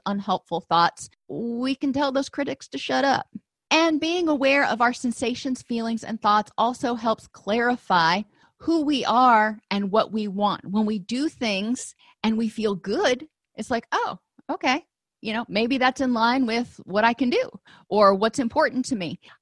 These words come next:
And when we have, do things and we don't feel so good, it reminds us that, you know what, that may have felt really good in the moment, but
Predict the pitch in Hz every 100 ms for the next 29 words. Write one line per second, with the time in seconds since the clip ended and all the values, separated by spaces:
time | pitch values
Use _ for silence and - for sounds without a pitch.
0 | - 226 208 202 208 220 220 247 226 214
1 | 202 190 247 240 - 240 226 202 208 196
2 | 262 480 - 190 190 - 165 156 110 -
3 | _ _ _ - 226 - 233 220 208 269
4 | 277 220 220 - 202 - 247 240 233 233
5 | 233 226 214 226 226 214 _ - 214 156
6 | 220 226 202 220 247 233 208 190 175 175
7 | 220 277 - - _ 180 - 220 214 202